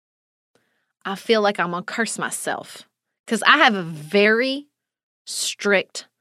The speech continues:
policy, which is during cold and flu season, as long as there has been no cold and flu season in my own personal home. I don't talk about it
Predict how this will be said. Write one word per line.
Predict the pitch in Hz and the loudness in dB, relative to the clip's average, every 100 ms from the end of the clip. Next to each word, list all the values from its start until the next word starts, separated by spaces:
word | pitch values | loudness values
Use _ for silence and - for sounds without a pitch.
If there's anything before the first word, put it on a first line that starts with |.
| _ _ _ - | _ _ _ -8
policy, | - 180 160 - 87 - _ _ _ _ _ _ _ | 0 2 2 -4 -8 -12 _ _ _ _ _ _ _
which | 185 - | -8 -6
is | 180 | -6
during | - 185 202 226 | -4 0 2 0
cold | 240 226 | 0 0
and | 233 220 | 0 0
flu | 254 | 0
season, | 240 185 156 156 151 160 _ _ _ _ _ _ _ | 0 -2 -4 -6 -10 -14 _ _ _ _ _ _ _
as | 185 180 | -4 -2
long | 190 190 190 | 2 2 2
as | 180 175 165 - - _ _ _ _ _ _ - | 0 0 -2 -8 -12 _ _ _ _ _ _ -6
there | 165 | -4
has | 170 | -4
been | - 208 202 | -2 0 0
no | 180 | -2
cold | - 180 170 | -4 -4 -4
and | 170 | -8
flu | 175 | -8
season | 175 170 165 - | -6 -6 -8 -8
in | 175 | -6
my | 165 160 | -2 0
own | - 175 180 _ _ | -2 -4 -6 _ _
personal | - 208 - 160 | -4 -2 -2 -8
home. | - 208 175 156 - - _ _ | -4 -2 -2 -6 -16 -20 _ _
I | 214 233 | 6 8
don't | 214 185 - _ - | 6 2 -8 _ 0
talk | 208 202 | 2 2
about | 165 165 - | 2 0 0
it | - | -6